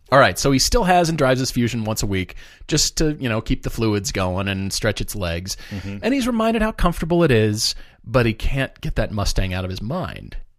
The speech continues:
Speaker 1: He's been driving it for almost six months now, and he just got the letter. It's now his turn to get in line for the repair for the airbag, but now
Speaker 2: Mm-hmm.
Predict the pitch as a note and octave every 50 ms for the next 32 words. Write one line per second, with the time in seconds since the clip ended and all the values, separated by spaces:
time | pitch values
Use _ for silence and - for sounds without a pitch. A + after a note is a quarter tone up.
0 | _ _ - - B2+ - C3+ B2 A#2 B2+ C#3+ E3 F3+ E3+ C3+ - - - A2 G2
1 | F2+ C#3+ - _ - - C#3 G#3+ C4 - - - - - - - - - - F#2+
2 | F#2 G2 D3+ F#3 - - G3+ G3 G#3+ A#3+ B3 B3 - - - - - - - -
3 | - - B2+ B2+ A#2+ G#2+ - - G#3 - - A#3 A#3 G#3+ F3 C3+ B2 A#2 A#2 A#2+
4 | A#2 A2+ - A#2+ A2+ B2 C#3 C#3 C#3+ C#3 - - C3+ C3 B2+ A#2 B2 B2 B2 A2+
5 | A2+ A2 A2+ - A#2+ A2 A2 G#2+ - - C3+ B2 A2+ G#2 - A2 G#2+ B2+ D#3 D#3+
6 | A2 F#2+ E2+ F2 F#2 F#2 - - F2 G2+ G2+ F#2+ F#2 F#2 F#2+ G2 G#2